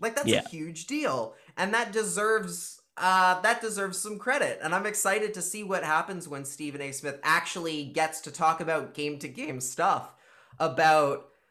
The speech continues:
Speaker 1: the, about the N H L. I'm excited to see what Katie Nolan does now that she gets to talk more about hockey than she did before, 'cause she already did talk a decent amount about it.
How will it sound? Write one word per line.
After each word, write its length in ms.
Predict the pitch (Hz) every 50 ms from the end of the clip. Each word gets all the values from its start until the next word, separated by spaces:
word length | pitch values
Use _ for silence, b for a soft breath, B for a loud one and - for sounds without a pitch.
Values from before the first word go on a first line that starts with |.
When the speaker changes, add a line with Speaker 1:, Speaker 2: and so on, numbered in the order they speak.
| _ _
Speaker 1:
the, 440 | 127 139 160 160 160 160 160 156 -
about 300 | 170 160 156 151 156 151
the 100 | 170 170
N 80 | 175 190
H 160 | 196 190 -
L. 260 | 254 269 196 120 101 -
I'm 120 | 139 143
excited 400 | 151 190 - - 175 165 170 165 170
to 60 | 170
see 220 | 165 - 190 180
what 240 | 170 190 185 185 185
Katie 300 | 233 196 196 196 202 196
Nolan 340 | 190 190 240 262 220 165 151
does 300 | 135 143 139 131 127 135
now 140 | 151 151 151
that 120 | 156 -
she 120 | - 165
gets 200 | 160 175 165 -
to 80 | - 156
talk 380 | - 185 180 175 175 - - 120
more 340 | 123 131 135 139 151 160
about 320 | 165 151 165 165 165 165 160
hockey 320 | 160 170 175 170 - 196
than 160 | 185 185 185
she 140 | 185 - 196
did 180 | 175 196 190 175
before, 300 | 196 196 - 277 262 -
'cause 160 | - 165 143
she 120 | - 175
already 200 | 170 170 175 185
did 180 | 165 190 226 220
talk 240 | - 214 156 135 143
a 60 | 135
decent 340 | 131 127 117 113 - 117 117
amount 240 | 110 113 113 110 107
about 300 | 104 107 110 104 104 104
it. 180 | - - -